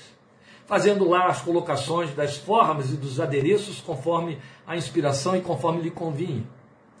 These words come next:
Mas pensemos naqueles pintores, especialmente os pintores retratistas,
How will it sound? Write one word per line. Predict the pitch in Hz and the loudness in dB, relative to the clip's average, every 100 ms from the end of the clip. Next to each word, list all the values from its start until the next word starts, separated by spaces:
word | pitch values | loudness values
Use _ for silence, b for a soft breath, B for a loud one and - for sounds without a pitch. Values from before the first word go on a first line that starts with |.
| B B B | B B B
Mas | 240 | 4
pensemos | 254 254 285 294 254 | 4 0 0 0 0
naqueles | 196 190 208 180 | -2 0 0 -2
pintores, | 180 135 190 220 | -4 2 4 4
especialmente | 151 147 185 - 160 196 190 139 123 | 0 -4 -4 -2 0 -2 -4 -8 -6
os | 135 | -8
pintores | - 135 117 160 135 - - B B | -8 -8 0 0 0 -8 -12 B B
retratistas, | 110 139 139 - 233 - 117 | 0 2 2 0 0 -2 -2